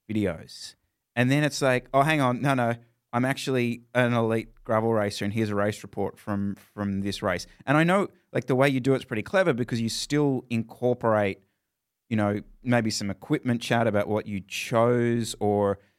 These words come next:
potentially some discussion about, you know, how you prepared with some, some training interval type stuff and how that played out on the day. So there is that.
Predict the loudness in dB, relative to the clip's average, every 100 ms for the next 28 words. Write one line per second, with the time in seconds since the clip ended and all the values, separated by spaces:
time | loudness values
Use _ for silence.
0 | _ -14 -2 -2 0 0 0 -2 -4 0
1 | 0 0 -4 -4 -4 -4 -6 -2 0 0
2 | -4 -6 -4 -2 -2 -4 -6 -8 -12 -14
3 | -2 2 2 2 -2 -8 _ -6 -6 -6
4 | -20 _ _ -6 -2 -2 -4 -10 -10 -6
5 | -6 -8 -6 -2 0 0 0 -2 -4 -2
6 | -4 -2 -4 -4 -2 -2 -2 -4 -2 0
7 | 2 0 -2 -4 0 2 2 -4 _ _
8 | 0 2 2 0 0 0 -2